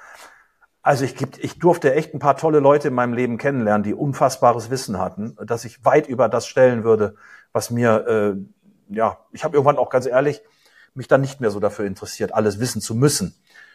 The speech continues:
sondern ich habe mich nur noch dann für das interessiert, was mich interessiert. Aber ein Gerard Bassett zum Beispiel, ähm, weiß nicht, ob du ihn kennst, äh, Master, der war Master Sommelier, Master of Wine, der war Weltmeister Sommelier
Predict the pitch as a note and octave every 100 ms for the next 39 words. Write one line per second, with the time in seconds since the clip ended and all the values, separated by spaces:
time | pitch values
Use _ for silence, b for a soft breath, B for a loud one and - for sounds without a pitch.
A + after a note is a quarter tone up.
0 | b A2+ A2 - B2+ A#2 A#2+ B2+ - B2+
1 | B2 - C3+ C#3 B2+ C3 A2+ C#3 A#2 -
2 | - B2 B2+ A#2+ B2+ A#2 G#2+ C#3+ G#2 -
3 | b b b b - B2+ A#2+ - A2+ A2
4 | B2+ B2 G#2+ C3 C#3 A#2 - - G#2 F#2
5 | F#2 - A2 D#3+ D#3 - G#2+ G#2 G2+ G2+
6 | G2 G2 G#2 A#2 A2 G2 G2+ B2 C3 -
7 | - G#2+ F#2+ G#2 G2+ B2+ - - B2+ C3+
8 | C3 B2 D3 - B2+ C3+ A#2+ A#2+ B2+ C#3+
9 | - B2+ A2+ A#2 A#2 b b b - A2+
10 | A#2 A2+ C#3 F3+ B2 B2 C#3 - A#2+ A#2
11 | A2 A2